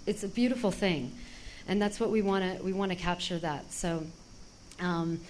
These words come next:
we hope that you can participate. This is really a, a process, uh, this is a relationship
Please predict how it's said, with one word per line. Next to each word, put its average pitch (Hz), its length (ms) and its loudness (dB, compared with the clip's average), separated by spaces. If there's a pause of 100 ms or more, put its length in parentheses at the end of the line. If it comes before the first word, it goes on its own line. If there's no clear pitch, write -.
(220)
we 196 80 4
hope 233 320 4
that 220 140 6
you 202 140 4
can 185 460 4 (200)
participate. 202 580 2
This - 160 2
is 214 160 -2
really 247 340 10
a, 208 200 8 (720)
a 190 80 -2
process, 208 760 4
uh, 185 60 0
this 208 160 0
is 233 140 0
a 214 60 2
relationship 185 800 2